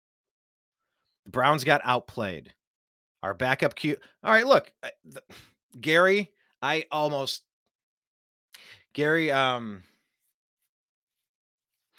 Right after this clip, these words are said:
to say that I completely agree with Gary is not a statement that I've thought or typed or said out loud, maybe ever. We'll just leave it at that.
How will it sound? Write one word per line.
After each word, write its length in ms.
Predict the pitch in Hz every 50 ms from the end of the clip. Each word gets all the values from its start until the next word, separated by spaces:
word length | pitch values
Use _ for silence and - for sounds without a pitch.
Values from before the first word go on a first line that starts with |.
| - - - - _ -
to 100 | - 151
say 240 | - - 190 220
that 140 | 214 208 180
I 80 | 156 151
completely 560 | - 147 131 - 160 156 156 156 147 135 131
agree 300 | 123 110 117 127 127 123
with 200 | 117 110 104 101
Gary 400 | 104 107 104 104 98 95 92 90
is 140 | 92 90 98
not 320 | 113 113 117 123 127 123
a 100 | 120 117
statement 720 | 113 - - - - - 120 120 117 98 113 107 101 - 98
that 220 | 101 101 98 - -
I've 300 | 101 101 95 85 - - _ _ _ _ _ _ _
thought 480 | - - - - 120 131 135 139 - - - _ _ _ _ _ _ _ _ 113
or 120 | 113 110
typed 520 | - - - 139 131 120 - - - - - -
or 120 | 101 104
said 240 | - - - 127 113
out 180 | 113 107 107
loud, 440 | 104 110 107 104 104 104 98 92 101
maybe 500 | 104 104 110 127 147 151 143 135 127 120
ever. 380 | 117 113 110 90 90 78 71 - _ _ _ _ _ _ _ _ _ _ _ _ _ _ _
We'll 120 | 107 110
just 180 | 113 120 - -
leave 200 | 123 135 131 113
it 60 | 113
at 140 | 104 98 -
that. 260 | 110 107 95 82 -